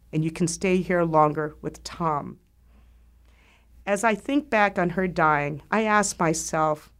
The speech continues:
"How would I behave if I were in her place? How would I like myself to behave if I knew I was actively dying?"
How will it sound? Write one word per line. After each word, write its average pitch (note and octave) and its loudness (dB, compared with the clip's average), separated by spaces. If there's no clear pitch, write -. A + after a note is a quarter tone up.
"How E4+ 0
would D4+ 2
I A3+ 2
behave E3+ 0
if D#3+ -2
I D#3+ 2
were D#3 0
in D3 -2
her C#3+ -10
place? - -10
How C#4 0
would C#4+ 2
I A#3 0
like F#3+ -2
myself E3+ 0
to E3+ -4
behave D#3 -2
if D#3+ -4
I F3+ 4
knew E3+ 2
I D#3 4
was D3+ -2
actively D#3 -6
dying?" C#3 -2